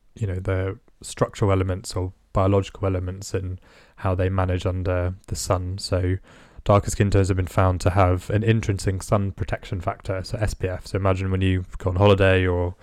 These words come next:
you know, it's a sunny day here in England, um, you put on sun cream, which has an S P F factor, which you can see usually thirty or fifty, sometimes sixty as well. So darker skin tones have a normal S P F factor within, like,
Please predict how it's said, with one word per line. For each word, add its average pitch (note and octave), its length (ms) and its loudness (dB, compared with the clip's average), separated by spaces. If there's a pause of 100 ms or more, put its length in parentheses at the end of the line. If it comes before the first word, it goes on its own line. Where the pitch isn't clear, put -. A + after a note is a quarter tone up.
(420)
you G2 60 -6
know, F#2 80 -4
it's F#2 140 -6
a G#2 40 -4
sunny F#2+ 260 -2
day F2+ 220 0
here F#2 180 -2
in F#2 60 -4
England, F#2+ 500 -4 (140)
um, F2+ 540 -6 (320)
you G2 100 -6
put G#2 200 -4
on F2+ 340 -6 (540)
sun F#2 240 -2
cream, F2+ 240 -2
which F#2 140 -8
has - 160 -6
an F#2+ 60 -4
S F2+ 140 -6
P - 120 -6
F F#2 120 -4
factor, - 320 -8
which F#2+ 160 -4
you - 60 -4
can - 120 -8
see F#2+ 220 -6
usually F#2 340 -2
thirty G2 340 2
or F2+ 80 2
fifty, - 520 -4 (400)
sometimes F2+ 420 -4
sixty - 380 -4
as F2+ 100 -2
well. F2+ 260 -2 (460)
So G2 300 4
darker C3 280 4
skin A2 200 2
tones G#2 320 2
have G2 260 0
a - 140 -12
normal A2 680 2
S G#2+ 180 0
P - 120 -4
F G2+ 120 0
factor G2+ 360 -2
within, F#2+ 600 0
like, G2+ 160 -8